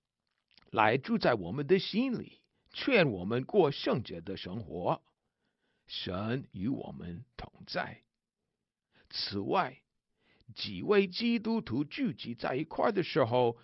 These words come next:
耶稣也在他们的中间。耶稣曾经说过：“因为哪里有两三个人奉我的名聚会，哪里就有我在他们的中间。”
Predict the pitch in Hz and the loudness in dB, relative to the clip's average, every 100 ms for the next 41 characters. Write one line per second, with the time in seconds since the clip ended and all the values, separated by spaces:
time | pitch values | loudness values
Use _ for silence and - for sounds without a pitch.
0 | _ _ _ - 131 135 - 139 107 82 | _ _ _ 2 6 6 6 2 2 -2
1 | 90 151 110 - 104 117 135 123 156 160 | -2 -2 -2 -4 -4 -2 0 2 2 4
2 | 190 190 190 - _ _ _ _ _ _ | 4 4 4 -4 _ _ _ _ _ _
3 | _ _ - 143 170 175 160 - 110 151 | _ _ -4 4 4 6 4 2 -6 -4
4 | 143 208 196 - - - _ _ _ _ | -2 4 4 4 0 -2 _ _ _ _
5 | _ _ _ _ _ _ _ 117 151 202 | _ _ _ _ _ _ _ 0 6 6
6 | 233 240 - _ _ _ - 107 90 104 | 6 0 -4 _ _ _ -12 -8 -4 0
7 | 151 165 143 110 120 101 80 - 165 170 | 2 2 2 0 0 -6 -6 -4 0 2
8 | 156 135 147 151 - 247 160 123 113 110 | 4 6 4 2 0 2 4 2 0 0
9 | 120 156 - - 160 - 131 - _ - | -2 -2 -4 -4 -4 -2 -2 -2 _ -12
10 | 95 90 107 127 113 107 107 254 165 98 | -8 -4 -2 0 0 0 -2 -2 0 0
11 | 85 90 78 78 71 76 117 - 123 - | -4 -8 -8 -8 -8 -8 -8 -6 -8 -8
12 | 107 117 123 127 120 110 135 120 135 | -10 -6 -6 -4 -4 -4 -2 0 -2